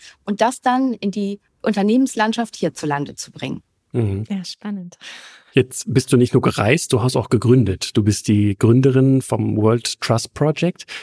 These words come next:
Speaker 2: Kannst du so ein bisschen skizzieren, was ist das? Warum hast du's gegründet? Was steckt dahinter?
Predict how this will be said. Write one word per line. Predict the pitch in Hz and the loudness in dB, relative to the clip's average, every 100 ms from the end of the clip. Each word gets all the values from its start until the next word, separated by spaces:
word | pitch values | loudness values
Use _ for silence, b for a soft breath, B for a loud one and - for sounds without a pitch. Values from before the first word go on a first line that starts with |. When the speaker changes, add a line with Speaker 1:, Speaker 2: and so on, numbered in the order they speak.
| B B B _ | B B B _
Speaker 2:
Kannst | - 127 151 | 0 0 2
du | |
so | 127 | 2
ein | 117 | 2
bisschen | 151 147 | 2 0
skizzieren, | - 135 - 107 | 0 -2 0 0
was | 101 - | 0 -2
ist | 147 - | -6 -6
das? | - - _ | -10 -12 _
Warum | - 156 175 180 147 | -4 0 2 2 0
hast | - | -2
du's | 151 | -4
gegründet? | - 165 120 95 92 - | -2 2 2 0 -10 -10
Was | 147 - | -8 -6
steckt | - 127 | -4 -4
dahinter? | 107 98 95 - | -4 -8 -12 -16